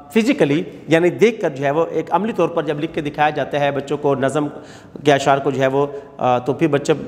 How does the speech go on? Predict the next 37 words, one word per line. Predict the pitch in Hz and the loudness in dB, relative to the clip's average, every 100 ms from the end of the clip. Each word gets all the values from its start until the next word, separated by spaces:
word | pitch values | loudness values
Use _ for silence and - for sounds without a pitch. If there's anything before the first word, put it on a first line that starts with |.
| - | -4
अच्छे | 151 165 | -2 -2
तरीके | 139 135 | 0 0
से | 135 | 2
उसे | 127 170 196 - - 139 | 2 0 -2 -10 -4 2
लिख | 156 | 2
सकते | 151 147 156 | 2 0 2
हैं | |
और | 143 139 | 2 0
समझ | 151 156 | -2 -2
सकते | 151 160 | -4 -4
हैं | 151 | -2
कि | 139 135 139 - - | 0 0 -2 -8 -2
एक | 143 | 0
नज़म | 139 151 170 | 2 0 0
के | 160 143 | 0 0
शेर | - 151 | 2 0
को | 147 143 | 2 -2
किस | 139 151 | 0 -2
तरह | 151 131 | 0 0
नसर | 127 143 | 0 -2
में | 147 190 | -2 -2
तब्दील | 147 120 123 | -4 0 0
करना | 127 127 123 | 0 0 2
होता | 120 123 | 2 0
है। | 123 120 - - - - - - - | 0 -2 -8 -20 -20 -20 -20 -14 -4
सवाल | - 180 190 | 2 4 6
नंबर | 196 185 143 | 4 2 2
बारह | 135 151 180 | 4 6 6
है, | 175 170 | 2 2
अपने | - 160 180 185 190 190 185 | 0 0 -2 -4 -2 -2 -2
पसंदीदा | 165 165 147 156 156 170 | -2 -2 -2 -2 0 0
कुदरती | 175 151 170 185 | 0 -4 -2 0
नज़ारे | 165 135 131 139 165 185 - - - - - | 0 2 2 2 -4 -6 -16 -20 -20 -20 -6
के | 160 147 | 2 4
बारे | 135 143 156 | 4 2 2
में | 151 147 127 | -2 -4 0
दस | 185 | -2